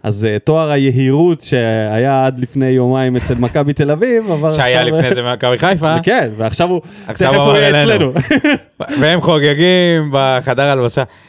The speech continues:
Speaker 2: קודם כל, נראה לי שהולכת להיות עונה כיפית. זה
Speaker 1: לא
Speaker 2: מה
Speaker 1: יודע,
Speaker 2: שבטוח.
Speaker 1: לא יודע.
Speaker 2: אני לא מדבר
Speaker 1: לא
Speaker 2: על,
Speaker 1: יודע,
Speaker 2: על,
Speaker 1: לא
Speaker 2: על
Speaker 1: יודע.
Speaker 2: להיות אוהד של הפועל
Speaker 1: נראה לי
Speaker 2: באר
Speaker 1: שאתה
Speaker 2: שבע.
Speaker 1: סתם עכשיו, אה,
Speaker 2: אני חושב
Speaker 1: חי.
Speaker 2: שלהיות אוהד של כדורגל ישראלי, שיש לך שלוש קבוצות שהן טובות ומפסידות אחת לשנייה,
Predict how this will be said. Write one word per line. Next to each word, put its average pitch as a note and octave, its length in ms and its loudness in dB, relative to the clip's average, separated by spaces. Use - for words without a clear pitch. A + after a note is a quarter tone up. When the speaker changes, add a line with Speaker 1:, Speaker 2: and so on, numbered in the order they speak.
Speaker 2:
קודם C4 260 0
כל, D#3 280 0
נראה F#3+ 220 2
לי D#4+ 80 0
שהולכת A#3+ 360 -2
להיות A#3+ 160 0
עונה A#3 180 -2
כיפית. G3+ 500 -4
זה C3 160 -2
Speaker 1:
לא A#3+ 60 2
Speaker 2:
מה B3+ 40 2
Speaker 1:
יודע, C4 80 2
Speaker 2:
שבטוח. F3+ 460 2
Speaker 1:
לא F#3 40 0
יודע. F3 420 0
Speaker 2:
אני D3 160 2
לא G#3 100 0
מדבר B3 280 0
Speaker 1:
לא A3+ 60 2
Speaker 2:
על, G3+ 160 2
Speaker 1:
יודע, F3 160 0
Speaker 2:
על, E3 140 2
Speaker 1:
לא D#3+ 120 -4
Speaker 2:
על D#3 180 0
Speaker 1:
יודע. D3+ 120 2
Speaker 2:
להיות F3 280 2
אוהד E3+ 180 2
של D3+ 140 0
הפועל C#3 220 0
Speaker 1:
נראה C3 100 2
לי B2+ 60 2
Speaker 2:
באר A#2 60 0
Speaker 1:
שאתה F3+ 180 2
Speaker 2:
שבע. G#3 120 0
Speaker 1:
סתם E3 140 2
עכשיו, C3 360 -2
אה, A2+ 280 -2
Speaker 2:
אני F3+ 140 0
חושב F3 280 0
Speaker 1:
חי. E3+ 60 0
Speaker 2:
שלהיות D3+ 560 0
אוהד C#3 300 0
של A#2+ 120 -2
כדורגל B2 540 0
ישראלי, A#2 540 0
שיש A#2+ 240 -2
לך A#2+ 120 -4
שלוש C3+ 300 0
קבוצות B2 560 -2
שהן C#3 300 0
טובות D#3 640 0
ומפסידות C3+ 1120 -2
אחת C#3+ 260 -4
לשנייה, C#3 480 0